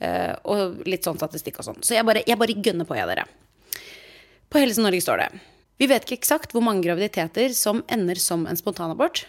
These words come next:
men vi antar at det er et sted mellom ti og tredve av hundre erkjente svangerskap avsluttes på denne måten." Så altså mellom ti til tredve prosent, da. En spontanabort er et uventet tap av et foster før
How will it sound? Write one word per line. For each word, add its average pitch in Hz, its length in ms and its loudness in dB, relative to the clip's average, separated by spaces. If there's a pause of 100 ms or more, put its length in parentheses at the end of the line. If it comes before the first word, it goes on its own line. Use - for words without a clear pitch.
men 220 160 0
vi - 80 -2
antar 196 480 0
at - 80 -4
det 196 80 0
er 185 160 0
et - 80 -8
sted 196 200 0
mellom 180 280 -2
ti 285 400 -4
og - 160 -4
tredve 202 640 -2 (480)
av 202 320 0 (140)
hundre 202 480 2 (500)
erkjente 196 560 0
svangerskap 185 720 -2
avsluttes 170 640 -2
på 180 160 -4
denne 170 160 2
måten." 165 380 -8 (840)
Så 220 80 0
altså 202 320 2
mellom 185 240 0
ti 180 380 -6
til 165 260 -4
tredve 156 480 -4
prosent, 170 480 -2
da. - 120 -6 (1000)
En 156 100 -2
spontanabort 247 600 0 (100)
er 180 240 2
et - 160 -10
uventet 175 540 -4
tap 185 380 -2
av 170 180 0
et - 100 -8
foster 302 460 -2 (160)
før 202 500 0